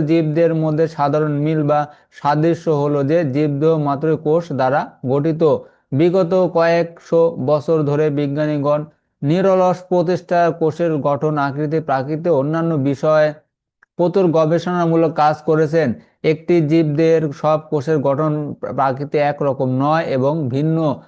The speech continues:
আমরা এ পরিচ্ছেদে কোষের গঠন বর্ণনা কর-, করব, কিন্তু নিম্নে বর্ণিত সকল অঙ্গাণু একসাথে এক কোষে পাওয়া যায় না। তাই মোটামুটি সব ধরনের কোষে যেসব ক্ষুদ্র অঙ্গাণু পরিলক্ষিত হয়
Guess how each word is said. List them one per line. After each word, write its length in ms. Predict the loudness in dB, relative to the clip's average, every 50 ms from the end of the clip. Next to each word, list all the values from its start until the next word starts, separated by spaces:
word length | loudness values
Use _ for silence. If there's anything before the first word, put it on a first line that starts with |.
| _ _ -6
আমরা 440 | -4 -2 0 0 2 2 2 2 0 0
এ 280 | 0 2 2 2 2 0 -2 0
পরিচ্ছেদে 540 | 0 2 2 0 0 -2 -2 0 2 0 0
কোষের 380 | 0 0 -2 -2 0 -2 -2
গঠন 380 | 0 0 -2 -2 -2 -2 -2 -2
বর্ণনা 300 | -2 -2 -2 -2 -2 -2
কর-, 340 | -2 0 -2 -2 -2 -4 -8 -12 _ _ _ _ _ _ _ _ _ _ _ _ _ _ _ _ _ _ _ -2
করব, 260 | 0 2 4 4 4 4 4 2 0 -2 -10 _ _ _ _ _ -2
কিন্তু 380 | 0 2 2 2 4 4 4 4
নিম্নে 340 | 4 2 2 0 0 0 2
বর্ণিত 420 | 2 2 2 2 2 0 0 0
সকল 440 | 0 -2 -2 -2 -2 -2 0 0 0
অঙ্গাণু 360 | 0 0 0 0 0 0 0
একসাথে 440 | 0 -2 -2 -4 -4 -6 -4 -2 0
এক 460 | 0 0 0 -2 0 -2 -2 -2 -4 -4
কোষে 240 | -4 -4 -2 -2 -2
পাওয়া 340 | 0 0 2 2 2 2 2 0 -4 -8 _ _ -8
যায় 440 | -6 -2 0 0 0 2 0 0 0
না। 220 | 0 0 2 2 2 2 0 -2 -4 -12 -20 _ -4
তাই 300 | 0 2 2 2 2 -2 -4 -8 _ _ _ -4
মোটামুটি 580 | -2 0 0 2 2 0 2 2 2 2 0 0
সব 320 | 0 2 0 2 2 2
ধরনের 360 | 0 0 0 0 0 -2 -2
কোষে 380 | -2 0 -2 -2 0 0 0 0
যেসব 420 | 0 -2 -2 0 0 0 0 0
ক্ষুদ্র 480 | -4 -8 -6 -4 -2 0 0 2 2 2
অঙ্গাণু 420 | 2 0 -2 -2 -2 -2 -2 -4
পরিলক্ষিত 640 | -2 -2 -2 -2 0 -2 -2 -4 -4 -4 -4 -2 -2
হয় 400 | -2 -2 0 0 2 2 0 0